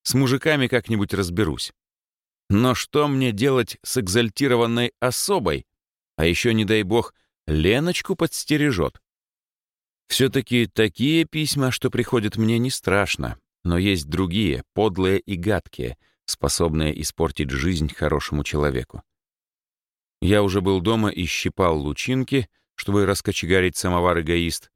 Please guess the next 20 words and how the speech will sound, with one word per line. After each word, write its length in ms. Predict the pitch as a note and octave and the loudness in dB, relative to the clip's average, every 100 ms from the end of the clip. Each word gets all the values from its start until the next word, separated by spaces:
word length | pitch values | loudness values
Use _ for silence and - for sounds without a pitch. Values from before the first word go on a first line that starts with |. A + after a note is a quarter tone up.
| _ _ _ - | _ _ _ -2
а 120 | D#2+ | 0
на 100 | F2 | 0
столе 340 | - F2+ A2+ | 0 0 0
меня 260 | B2 A2 G#2 | 0 0 0
поджидал 520 | F#2 E2 F2+ G2 F#2 | 0 0 2 2 0
увесистый 640 | - D#2 F#2 A#2 A2+ - A#2+ | -2 -2 0 0 -4 -2 -2
свёрток 540 | - G2 G2 F2+ E2+ | 0 2 2 -2 -6
с 60 | - | -6
хлебом, 480 | - D#2+ F2+ G#2+ G2+ | -2 0 2 0 0
колбасой 560 | F#2 D#2+ D#2 - G#2+ | 0 0 -2 0 0
и 140 | - G#2 | 0 -4
сыром, 460 | - D#2+ C#2+ B1+ - _ | -4 -2 -2 -4 -8 _
мой 220 | - A2+ A2+ | -4 -2 0
ужин. 380 | C2+ A#1 A1+ - _ _ _ _ _ _ _ _ _ | -2 -4 -8 -12 _ _ _ _ _ _ _ _ _
Внезапно 600 | E2+ G2 C#3+ C#3+ G3+ F#3 | 2 4 4 2 0 0
в 80 | C#3+ | -2
дверь 240 | A#2+ D#3+ | 0 0
кто-то 300 | D3+ D#3 C#3 | 0 -2 0
нетерпеливо 680 | C3 A#2 B2 F#2 A2 A#2+ G#2+ | 0 0 -2 0 0 2 2
застучал. 640 | F#2 F2+ - F2 C#2+ B1 | 0 -4 -6 -4 -4 -4